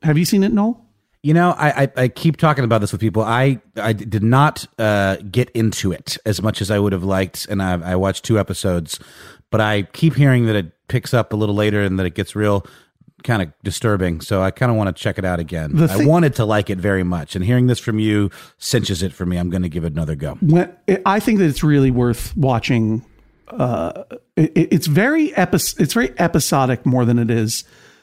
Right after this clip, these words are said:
Speaker 1: successful as an arc. So each individual episode, some of them are, you know, really, really, really amazing, and some of them are less so. You know what I mean? Like, they're trying out a lot of different things. Um, it's not like when I f-, when I watched the first episode,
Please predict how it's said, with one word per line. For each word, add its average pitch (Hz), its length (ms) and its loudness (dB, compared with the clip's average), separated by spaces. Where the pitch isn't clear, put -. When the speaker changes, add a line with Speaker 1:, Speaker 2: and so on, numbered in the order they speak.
Speaker 1:
successful 131 640 0
as 113 120 0
an 120 80 0
arc. 90 280 -6
So 139 180 0
each 220 240 0
individual 151 500 2
episode, 120 440 -2
some 147 200 2
of 156 80 2
them 139 160 2
are, 120 220 -2
you 143 120 4
know, 127 120 4
really, 165 400 6
really, 139 280 4
really 123 360 2
amazing, 110 440 0
and 123 100 0
some 175 120 4
of 185 60 4
them 185 140 2
are 180 180 0
less 214 240 2
so. - 240 -6
You 165 100 4
know 151 60 6
what 160 100 4
I 165 60 4
mean? 170 220 2
Like, 143 260 -2
they're 170 120 4
trying 175 380 2
out 143 160 2
a 131 40 2
lot 117 180 0
of 113 80 -2
different 110 280 -2
things. - 360 -8
Um, 135 280 2
it's - 200 0
not 165 260 2
like 143 120 2
when 156 100 4
I 214 140 4
f-, - 240 -4
when 160 180 4
I 208 120 4
watched 190 460 0
the 160 120 2
first - 300 0
episode, 117 600 0